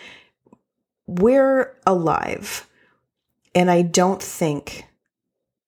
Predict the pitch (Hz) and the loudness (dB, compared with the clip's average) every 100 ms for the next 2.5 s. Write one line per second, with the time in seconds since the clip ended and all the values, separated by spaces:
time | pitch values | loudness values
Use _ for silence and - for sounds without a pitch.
0 | - 160 156 160 - 170 175 170 151 156 | -12 -2 0 0 -2 2 2 2 -2 -2
1 | 147 143 131 151 - - - 165 160 156 | -4 -4 -6 -8 -12 -2 0 0 -4 -4
2 | 165 170 135 - - | -2 -2 -6 -8 -12